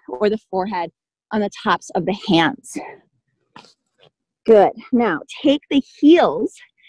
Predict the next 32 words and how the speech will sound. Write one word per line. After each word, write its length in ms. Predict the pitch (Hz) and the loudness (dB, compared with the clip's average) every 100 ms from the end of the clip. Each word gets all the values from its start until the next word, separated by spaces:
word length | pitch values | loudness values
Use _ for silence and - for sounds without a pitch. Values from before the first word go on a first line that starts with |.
| _ - | _ -2
turn 220 | 302 339 | 2 4
the 100 | 403 _ - | 2 _ 0
feet 200 | 254 - | 0 0
out, 300 | 208 165 - - - _ _ _ _ _ - | 0 0 -2 -12 -20 _ _ _ _ _ 0
and 200 | 220 196 | 2 2
touch 360 | - 269 269 - | 0 -4 -4 -4
the 80 | 254 | -6
heels 440 | - 233 196 190 - | -2 2 2 0 -8
together. 540 | 180 143 175 156 135 - - _ _ _ _ _ _ _ _ _ _ _ _ 214 | -8 0 0 0 -4 -8 -20 _ _ _ _ _ _ _ _ _ _ _ _ 4
Good. 220 | 185 185 | 4 4
Lift 420 | 202 240 285 359 208 | 2 4 4 2 -10
just 360 | 190 254 392 - | -6 -6 -6 -6
the 160 | 554 359 | 0 0
legs 320 | 262 226 214 220 | 2 0 -2 -2
off 240 | 220 233 - | -2 -2 -2
the 80 | 208 | -2
mat, 240 | 202 180 147 285 _ _ - | -2 -4 -8 -12 _ _ 2
and 140 | 269 | 4
then 100 | 277 | 6
we're 120 | 277 | 6
gonna 180 | 285 294 - - 285 | 4 0 -2 -10 -4
tap 260 | 240 254 - 320 | -2 -4 -4 0
the 140 | 311 | 0
heels 440 | - 262 220 220 | 2 2 2 0
together 600 | - 247 175 190 185 185 185 | 0 0 2 0 0 -2 -4
here. 160 | 175 113 - _ _ _ _ _ _ - | -4 -6 -6 _ _ _ _ _ _ 4
So 120 | 240 | 6
we're 120 | 233 | 8
working 720 | 208 208 226 262 277 240 220 240 | 6 4 2 0 -2 0 0 -2
the 80 | |
back 360 | 175 190 202 277 - | -4 0 0 -2 -2
body, 460 | 170 170 170 185 | 0 0 -2 -4